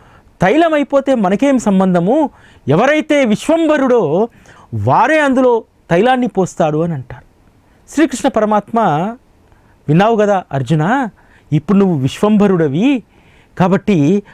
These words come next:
అందులో నూనె నువ్వు తెచ్చిపోయాలి" అని అంటాడు. అప్పుడు అంటారు భగవాన్,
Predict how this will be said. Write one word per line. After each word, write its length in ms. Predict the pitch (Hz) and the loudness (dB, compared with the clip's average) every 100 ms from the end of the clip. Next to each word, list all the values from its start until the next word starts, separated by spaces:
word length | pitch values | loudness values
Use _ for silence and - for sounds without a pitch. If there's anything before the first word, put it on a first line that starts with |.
| _ - | _ -2
అందులో 380 | 165 185 175 160 _ _ _ - - | 0 2 0 -4 _ _ _ -20 -10
నూనె 340 | 120 170 254 | -2 2 2
నువ్వు 180 | 233 202 | 2 0
తెచ్చిపోయాలి" 760 | 160 139 214 190 170 139 127 135 | -2 -4 -4 -2 -2 -2 -4 -6
అని 100 | 131 | -8
అంటాడు. 380 | 107 - - _ _ _ _ _ _ _ | -10 -14 -20 _ _ _ _ _ _ _
అప్పుడు 320 | 226 285 262 | -2 2 2
అంటారు 280 | 202 202 226 | 2 0 -2
భగవాన్, 540 | 151 135 151 233 302 | -2 -2 0 -2 -4